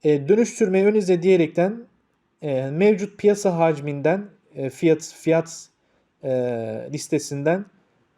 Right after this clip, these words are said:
coinlerinizi dolar hesabınızda bozdurabiliyor ve dolar hesabınızdan da T R hesabınıza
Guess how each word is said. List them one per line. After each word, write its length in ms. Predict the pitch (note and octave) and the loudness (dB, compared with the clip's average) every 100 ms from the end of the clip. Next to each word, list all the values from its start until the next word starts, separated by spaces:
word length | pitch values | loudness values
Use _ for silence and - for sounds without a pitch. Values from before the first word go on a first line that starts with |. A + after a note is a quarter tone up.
| _ _ _ | _ _ _
coinlerinizi 760 | F#3 G3 F3+ D3+ C#3 C3+ F3 | 0 2 0 -2 -2 -2 0
dolar 260 | E3+ F#3+ G3 | 2 4 2
hesabınızda 840 | F#3+ E3+ D3 C3+ C3+ B2+ F3+ A3 - _ _ | 0 0 0 0 -6 -2 -2 -2 -8 _ _
bozdurabiliyor 960 | D3+ F3 F3 E3 F3 D#3+ D#3 F#3 A#3 - _ _ _ _ - | 2 4 4 4 2 2 2 2 2 -8 _ _ _ _ 0
ve 220 | E3+ C3+ | 0 4
dolar 460 | D#3 E3+ A3+ C4 A3+ | 2 4 4 2 -2
hesabınızdan 1120 | G3+ G3+ G#3+ G3+ F3+ G3 G3+ F3+ A3 G#3+ F#3+ | -2 0 2 4 4 2 0 0 0 2 2
da 260 | F#3 A3+ - _ _ _ _ _ _ _ _ _ _ _ _ | 2 2 -6 _ _ _ _ _ _ _ _ _ _ _ _
T 280 | - F3 G3 | 2 4 6
R 140 | C4 | 4
hesabınıza 920 | A#3+ A3 F#3+ F3+ E3+ E3+ D#3 G3+ B3+ | 4 2 2 2 2 0 0 -2 -2